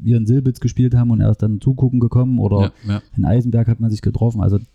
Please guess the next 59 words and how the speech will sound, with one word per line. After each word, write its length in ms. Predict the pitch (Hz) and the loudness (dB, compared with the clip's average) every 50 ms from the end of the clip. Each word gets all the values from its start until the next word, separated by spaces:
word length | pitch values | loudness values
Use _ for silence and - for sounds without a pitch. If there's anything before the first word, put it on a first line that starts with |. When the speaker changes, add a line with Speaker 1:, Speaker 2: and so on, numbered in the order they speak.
| _ - - | _ -6 -2
Speaker 1:
er 100 | - 107 | 0 0
ist 80 | 101 | 2
ja 60 | 104 107 | 2 0
auch 100 | 117 113 | -2 -2
sehr 220 | - 117 117 123 | 0 0 0 0
viel 180 | - 123 117 110 | 0 0 0 2
unterwegs. 460 | 113 110 110 107 113 117 - - - _ _ _ _ _ - - - - - - - - | 2 2 2 2 2 0 -2 -6 -14 _ _ _ _ _ -20 -20 -20 -20 -20 -20 -8 -2
Ähm, 1120 | - 110 110 110 110 104 104 101 101 101 101 95 69 - - - 67 - - - - - - _ _ _ _ _ | 0 2 4 4 4 2 2 0 0 2 0 0 -2 -4 -6 -8 -8 -8 -8 -8 -10 -10 -12 _ _ _ _ _
das 120 | - 113 - | -4 -2 0
passt, 340 | - 92 95 - - - - | 2 2 0 0 -2 -2 0
also 320 | 98 92 95 98 98 95 92 - - - - - - - - - - - - | 0 2 2 2 2 0 0 -2 -6 -8 -10 -12 -14 -16 -20 -20 -14 -10 -2
er 160 | - 113 110 | 0 2 2
war 140 | 113 120 120 | 2 2 2
immer 140 | 127 123 113 | 2 2 2
hinter 240 | 135 151 139 127 | 2 2 2 0
mir, 180 | 127 131 135 135 | 0 0 2 2
ich 60 | 113 | 2
hatte 100 | 110 110 | 2 2
immer 140 | 113 113 107 | 2 0 2
tausend 340 | - 113 131 143 127 127 117 | 2 2 2 2 0 0 0
Prozent 320 | 123 117 - 127 127 123 | 0 0 0 0 -2 -2
Vertrauen 420 | - 117 - - 107 117 131 131 123 | -4 -4 -2 0 0 2 2 2 2
und 120 | 104 101 | 2 2
so 100 | 98 107 | 2 4
ist 60 | 110 | 4
es 80 | 107 - | 4 4
eigentlich 240 | - 101 101 95 104 | 2 2 2 2 2
jetzt 200 | 104 - - - | 0 0 -2 0
auch 140 | 98 101 | 2 2
noch, 140 | 107 107 98 | 4 4 4
wenn 80 | 95 95 | 4 4
man 100 | 98 87 | 4 2
ihn 160 | - 95 92 | 2 2 2
sieht, 220 | 92 101 101 - | 2 2 2 2
da 240 | 92 90 90 87 90 - | 2 2 2 2 0 -2
Speaker 2:
Und 100 | 107 98 | -2 -2
ihr 40 | 95 | -2
habt 140 | 95 - 113 | 0 0 0
ja 40 | |
eine 100 | 107 107 | 0 0
lange 220 | 98 95 104 113 113 | 0 0 0 -2 -2
Zeit 220 | - - 131 131 | -2 -2 -2 -2
zusammen 320 | - 160 151 165 156 120 82 | -2 -4 -4 -4 -4 -4 -4
auch 180 | 82 82 - | -4 -6 -6
dann 180 | - 95 90 87 | -4 -6 -4 0
eben 100 | 82 95 | 2 2
Speaker 1:
Ja, 80 | 117 | 4
ja. 40 | 131 123 | 4 4
Speaker 2:
bestritten, 360 | 123 123 113 95 - 85 85 | 2 0 -2 -4 -6 -6 -6
ne? 140 | 85 101 120 | -6 -2 2
Speaker 1:
Ja, 80 | 110 107 | 2 4
ja, 80 | 110 | 4
Speaker 2:
Also 160 | 98 - 98 | 4 2 2
das 120 | - - - | 0 -2 0
Speaker 1:
also 20 | 101 | 0
Speaker 2:
muss 80 | 120 | -2
man 100 | - 104 | -2 -4
schon 120 | 107 104 101 | -6 -8 -8
haben. 200 | 92 85 85 | -8 -10 -12